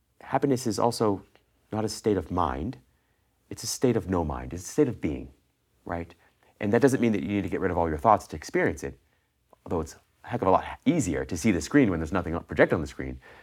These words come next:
But it's a state of being. And for me, that means experience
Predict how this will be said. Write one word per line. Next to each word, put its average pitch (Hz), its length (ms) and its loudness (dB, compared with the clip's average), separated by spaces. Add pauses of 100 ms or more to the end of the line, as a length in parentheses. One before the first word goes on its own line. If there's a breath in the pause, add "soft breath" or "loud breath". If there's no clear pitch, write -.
(120)
But - 240 0
it's - 140 -8
a - 20 -8
state 147 280 6
of 131 280 -2
being. 73 380 -2 (480 soft breath)
And 90 280 -2 (420 soft breath)
for - 180 0
me, 127 160 8
that 107 200 4
means 87 440 -2 (200)
experience 117 800 0